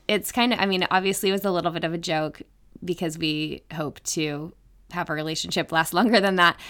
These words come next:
There's something kind of nice, though, about the idea of, like, this isn't,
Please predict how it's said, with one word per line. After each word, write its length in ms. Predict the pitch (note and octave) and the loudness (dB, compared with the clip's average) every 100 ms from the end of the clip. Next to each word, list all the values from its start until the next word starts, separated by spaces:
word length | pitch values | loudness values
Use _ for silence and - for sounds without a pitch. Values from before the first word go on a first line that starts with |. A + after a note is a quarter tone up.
| - - - _ | -16 -18 -20 _
There's 180 | A3 A3+ | 2 4
something 300 | C4+ C4+ C4 | 4 2 2
kind 180 | B3+ G#3+ | 2 2
of 80 | |
nice, 260 | E3+ G#3 D4 | 2 0 2
though, 140 | - E3+ | 2 4
about 260 | E3+ D#3+ | 4 4
the 100 | E3+ | 2
idea 260 | E3 E3+ E3+ | 0 2 2
of, 80 | E3 | 2
like, 280 | E3 E3 - _ _ _ - | -2 -4 -16 _ _ _ -6
this 280 | G#3 C4 | -2 0
isn't, 360 | C4+ E4 G4 E4+ | 0 0 -2 -2